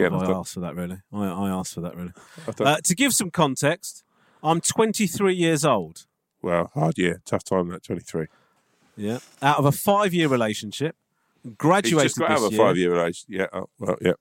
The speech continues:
Speaker 2: He's out of a five-year relationship, yeah.
Speaker 1: Yeah.
Speaker 2: Uh, gr-, graduated this year, moved to a new city to start a new job, two months. Uh, I don't know, it says during these unprecedented times. He's put unprecedented in capital letters, uh,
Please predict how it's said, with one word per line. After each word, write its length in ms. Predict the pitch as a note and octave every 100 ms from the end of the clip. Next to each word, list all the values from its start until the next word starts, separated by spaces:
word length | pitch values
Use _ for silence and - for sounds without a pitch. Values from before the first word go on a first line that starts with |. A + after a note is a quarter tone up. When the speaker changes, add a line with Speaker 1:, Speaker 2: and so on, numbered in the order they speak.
| _ -
Speaker 2:
He's 180 | C3+ D#3
out 200 | E3+ D3+
of 80 | C3
a 40 |
five-year 380 | - C3+ A#2 A#2
relationship, 460 | G#2 F#2+ - F#2+ E2+
yeah. 220 | F#2+ F#2+ _ _ _ _ -
Speaker 1:
Yeah. 60 | A#2
Speaker 2:
Uh, 200 | A#2+ A#2
gr-, 200 | C3 - -
graduated 680 | G3 G#3 G3+ F3 - C#3
this 220 | C3 - A#2
year, 240 | A2+ C3
moved 320 | D3 F#3 G3
to 100 | -
a 60 | D#3
new 180 | F3 F#3
city 300 | - C3 C3
to 80 | A#2+
start 280 | - C3+
a 40 | B2
new 200 | C3+ C3
job, 260 | - A2+ -
two 280 | - G#3+ D#3
months. 420 | A2+ B2+ - - _ _ _ _ _ _ _ _ _ - B2+
Uh, 100 | B2
I 60 | B2+
don't 220 | C3 B2
know, 180 | B2+ A#2 -
it 80 | -
says 220 | D3+ -
during 300 | D3+ D3 C#3
these 140 | C3
unprecedented 640 | C#3 C3+ C#3+ A#2 B2 A#2+ A2+
times. 220 | C3 A2
He's 100 | A2+
put 140 | F#3 D#3
unprecedented 580 | D3+ D#3 C#3 C3 A#2+ G#2+
in 60 | G#2+
capital 360 | A2+ - A2
letters, 440 | G#2 G2 G2+ F2+ -
uh, 100 | G2